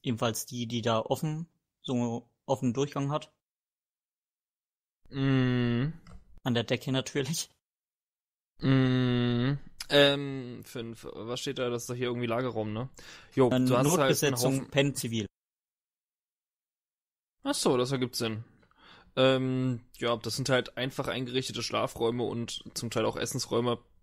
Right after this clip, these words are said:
Speaker 2: äh, von denen manche, manche Betten besetzt sind. Das sind alles Doppelbetten und da sind vier Leute dann in einem Raum, die pennen. Sieht aber prinzipiell ordentlich aus.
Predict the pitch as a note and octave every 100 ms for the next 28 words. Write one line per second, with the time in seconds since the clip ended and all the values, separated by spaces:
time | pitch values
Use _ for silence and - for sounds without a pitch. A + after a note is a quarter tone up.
0 | _ - - _ _ - - - B2 B2
1 | - B2 A#2+ A#2 A2 A2+ A2+ A#2 A2+ A2
2 | - _ - - - - - - B2 B2
3 | A#2+ B2 B2+ A#2 B2+ - C#3 A#2+ A#2+ B2+
4 | A2 A#2 - A#2+ - C#3+ - C3 - C3+
5 | - A#2+ A#2+ A#2 A2 - A#2 A2 G#2 A2+
6 | A2 G#2 G#2+ G#2 G#2 A2 A2 A2+ G#2+ G#2
7 | - - - - D3 F#3 B2+ - B2 A#2
8 | A2 G2+ G#2 A2 A2 G#2+ A2+ A2